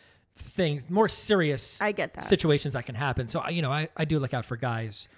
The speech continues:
Speaker 1: before girls just because of what could happen in the outrun. Not, not to say that they're both, you know, they're both interested in sex the same, let's say, but there's more detriment that could happen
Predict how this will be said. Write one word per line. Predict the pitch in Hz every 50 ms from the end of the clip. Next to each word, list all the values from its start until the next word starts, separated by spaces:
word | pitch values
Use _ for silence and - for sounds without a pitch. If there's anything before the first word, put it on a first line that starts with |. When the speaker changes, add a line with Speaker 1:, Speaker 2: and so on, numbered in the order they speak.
| _ _ _ _ _ _ _ _ -
Speaker 1:
before | 165 151 - 160 147 135 127
girls | - 185 180 147 131 -
just | - 240 -
because | - 127 - 160 143 123
of | 139 120
what | 139 165 - -
could | - - 160 120
happen | 107 135 127 120 - 127
in | 160 120
the | 120 117
outrun. | 117 120 131 123 147 175 196 190 - 208 220 -
Not, | 190 196 196 160 - - _ _
not | - 180 170 -
to | 160
say | - - 165
that | 147 135 -
they're | 143 123
both, | 120 - - 131 131 143 139 - - - - _ _ - - _ _ _ _ _ _
you | - 185
know, | 165 147 -
they're | - 175
both | 151 214 226 220 -
interested | 196 151 - 156 - 170 147
in | 135 127
sex | - - 143 139 - -
the | - 120
same, | - - 131 135 160 185
let's | 185 175 -
say, | - 214 196 214 220 214 - _ _ _ _ _ _ _ _ _ _ _ _ _ _ _ _ _ _ _ _ _
but | 175 160
there's | - 160 127 143
more | 151 147 139
detriment | - 131 - - 135 120 110
that | 120 107
could | - 120
happen | 107 113 113 - - 107 104 104 98